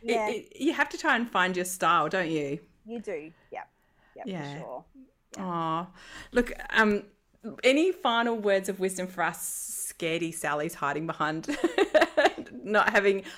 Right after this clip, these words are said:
Speaker 1: hiding behind our products or hiding behind a couple of shots, you know, thoughts on how we can get out there a bit more?
Speaker 2: Um, I think you, like, you just gotta, you just gotta do it. Like, I think once you do one,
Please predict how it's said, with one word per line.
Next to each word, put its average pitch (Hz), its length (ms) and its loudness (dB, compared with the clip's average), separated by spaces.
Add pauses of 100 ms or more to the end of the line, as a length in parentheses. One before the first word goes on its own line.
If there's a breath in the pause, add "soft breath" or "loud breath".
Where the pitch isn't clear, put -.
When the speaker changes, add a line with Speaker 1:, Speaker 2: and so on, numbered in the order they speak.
Speaker 1:
hiding 285 220 4
behind 285 200 4
our 226 160 4
products 196 420 2
or 214 80 2
hiding 202 260 4
behind 185 300 0
a 180 200 0
couple 196 360 -4
of 220 100 -2
shots, - 800 -4
you 202 100 -6
know, 175 160 -2
thoughts 185 400 -4
on 175 100 -2
how 165 180 -4
we 165 80 -4
can 170 140 -8
get 156 140 -4
out 143 160 -6
there 151 80 -6
a 147 40 -8
bit - 160 -8
more? 147 280 -8 (520 soft breath)
Speaker 2:
Um, 269 300 -2 (220)
I 285 140 -4
think 269 300 -12 (680 soft breath)
you, 220 220 -4
like, 190 220 -8
you 220 140 -10
just 240 200 -12
gotta, 262 240 -4 (200)
you 208 140 -10
just 254 160 -14
gotta 453 240 -4
do 240 160 -4
it. 240 220 -2
Like, 226 140 -12
I 247 80 -10
think 330 280 -10
once 359 280 -8
you 415 140 -10
do 339 220 -10
one, 202 460 -8